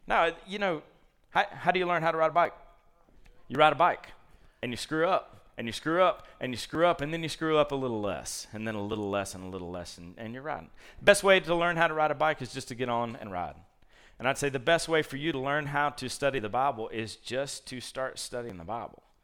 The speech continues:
You need to read the Bible. Most of us, mo-, most of us at this point don't need a teacher.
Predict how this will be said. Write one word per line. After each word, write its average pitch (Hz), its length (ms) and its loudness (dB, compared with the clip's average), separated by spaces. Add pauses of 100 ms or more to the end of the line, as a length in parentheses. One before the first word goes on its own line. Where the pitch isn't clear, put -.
(260)
You 113 100 -8
need 170 140 -2
to 135 80 -8
read 147 340 -6
the 139 60 -6
Bible. 156 400 -6 (220)
Most 185 440 6
of 202 100 4
us, 135 420 4 (380)
mo-, 147 280 -4 (920)
most 165 220 0
of 156 60 -8
us 156 180 0
at 123 140 -6
this 143 140 0
point 120 280 -8
don't 120 160 -4
need 104 160 -4
a 87 60 -8
teacher. 78 420 -12